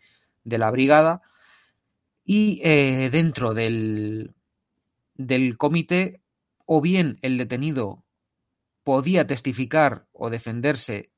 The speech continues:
ante el, el comité que le estaba juzgando en la responsabilidad, o el comité tomar la decisión en función de las pruebas presentadas por la brigada, los registros e incautaciones que se hacían en,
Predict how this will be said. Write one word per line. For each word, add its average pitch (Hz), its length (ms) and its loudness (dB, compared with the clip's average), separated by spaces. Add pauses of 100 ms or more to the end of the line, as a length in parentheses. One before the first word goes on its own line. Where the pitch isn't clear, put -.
(100)
ante 123 600 -2
el, 104 360 -8
el 117 280 -12
comité 120 340 -4
que 131 60 -4
le 117 80 -2
estaba 127 260 0
juzgando 135 420 -4
en 117 60 -4
la 110 60 -4
responsabilidad, 147 680 -4 (280)
o 147 100 2
el 151 100 4
comité 160 360 0
tomar 131 260 0
la 123 140 0
decisión 131 360 -4
en 143 120 -6
función 123 320 -8
de 127 80 0
las 117 160 -4
pruebas 123 240 -2
presentadas 120 480 -4
por 143 120 -4
la 135 100 -2
brigada, 139 340 0
los 123 180 -2
registros 127 540 -8
e 131 60 -6
incautaciones 120 600 -6 (300)
que 139 100 -6
se 131 80 -6
hacían 127 300 -4
en, 110 260 -6